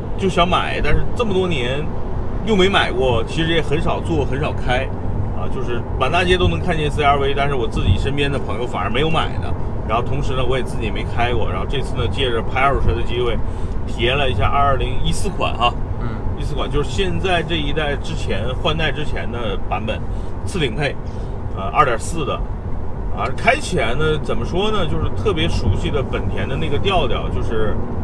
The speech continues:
Speaker 1: 第一呢，隔音确实很差，就跟现在的 Model三差不多啊，就是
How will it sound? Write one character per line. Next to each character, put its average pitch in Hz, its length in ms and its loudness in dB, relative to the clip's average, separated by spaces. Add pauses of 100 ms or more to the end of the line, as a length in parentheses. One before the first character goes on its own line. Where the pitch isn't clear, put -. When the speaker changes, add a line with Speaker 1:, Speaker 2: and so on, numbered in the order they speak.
(140)
Speaker 1:
第 165 80 -2
一 170 160 2
呢， 151 140 2
隔 139 200 0
音 160 480 0
确 - 140 -2
实 135 80 0
很 139 140 -2
差， 131 260 -2 (500)
就 - 80 -6
跟 123 80 -2
现 139 160 -2
在 147 120 -2
的 131 80 -2
Model 139 240 -2
三 135 200 -2
差 143 160 0
不 - 60 0
多 131 280 0 (120)
啊， - 80 -2 (100)
就 127 80 -4
是 131 60 -2